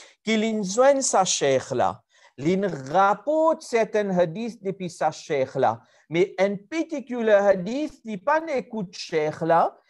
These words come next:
mais seulement il rapporte, il pas un mot qui ou, ou pas pour connaître, ou pour penser, il peut rapporter, vu que il déjà rapporte hadith depuis sa cheikh là, ou pour penser ça là aussi,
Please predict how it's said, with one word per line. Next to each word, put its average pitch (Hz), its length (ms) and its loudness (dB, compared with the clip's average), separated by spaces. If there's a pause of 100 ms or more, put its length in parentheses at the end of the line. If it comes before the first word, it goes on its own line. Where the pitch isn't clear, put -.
(120)
mais 180 160 0
seulement 208 520 2
il 208 220 0 (220)
rapporte, 196 580 2
il 294 200 -6
pas 196 220 2
un 156 160 2
mot 220 600 2
qui 190 280 -10
ou, 359 400 2
ou 214 100 -6
pas 285 160 0
pour 285 160 -14
connaître, 185 420 0
ou 214 80 -6
pour 285 160 -12
penser, 202 360 -4
il 247 100 -14
peut 233 180 -10
rapporter, 214 400 -2 (220)
vu 262 340 -6
que 277 100 -8
il 240 300 -6
déjà 226 320 -4
rapporte 233 380 -4
hadith 202 300 -8
depuis 226 200 -12
sa 196 160 -10
cheikh 160 320 -8
là, 214 140 -2
ou 233 40 -4
pour 190 160 -12
penser 175 280 -8
ça 196 160 -16
là 175 260 0
aussi, 233 320 -6